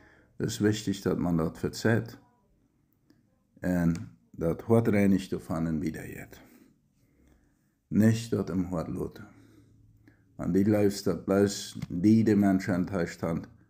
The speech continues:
dann bist du im Falschen. Lass das los. Verzeih. Mach die los von der Kette, von der Verletzung. Und lass die von Gott heilen.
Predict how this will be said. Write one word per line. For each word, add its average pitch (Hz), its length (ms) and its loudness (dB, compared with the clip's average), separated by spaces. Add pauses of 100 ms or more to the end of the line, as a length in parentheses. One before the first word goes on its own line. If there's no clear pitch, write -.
(840)
dann 85 680 0
bist 85 380 -2
du 95 60 0
im 82 120 -2
Falschen. - 600 -6 (1800)
Lass 101 200 4
das 101 180 2
los. 104 440 -2 (680)
Verzeih. 92 520 0 (1500)
Mach 92 280 0
die 87 160 0
los 82 260 2
von 80 200 -2
der 82 120 0
Kette, - 440 -8 (260)
von 85 180 -4
der 82 80 -6
Verletzung. - 680 -10 (1800)
Und 87 220 0
lass 87 140 2
die 82 100 0
von 80 220 -4
Gott 78 260 -4
heilen. 85 400 -6